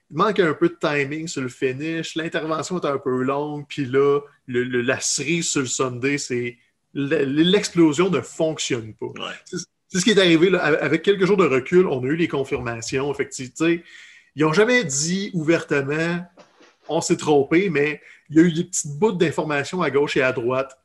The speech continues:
Speaker 1: À, en répétition, ça avait marché mieux que ça.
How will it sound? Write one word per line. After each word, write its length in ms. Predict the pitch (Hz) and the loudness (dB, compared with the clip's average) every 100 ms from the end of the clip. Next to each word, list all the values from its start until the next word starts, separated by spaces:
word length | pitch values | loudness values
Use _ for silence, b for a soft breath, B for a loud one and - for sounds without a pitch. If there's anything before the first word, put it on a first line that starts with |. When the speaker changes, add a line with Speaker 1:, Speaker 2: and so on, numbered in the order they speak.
| - | -6
Speaker 1:
À, 260 | 131 135 147 | -6 -2 -2
en 80 | |
répétition, 760 | 135 139 147 131 - - 147 147 | 0 -2 -2 -2 -2 0 0 0
ça 120 | 143 | 0
avait 140 | 127 120 | 0 -2
marché 320 | 120 - 131 | -4 -6 -6
mieux 240 | 123 123 | -4 -4
que 80 | 120 | -2
ça. 340 | - 135 131 | 0 2 0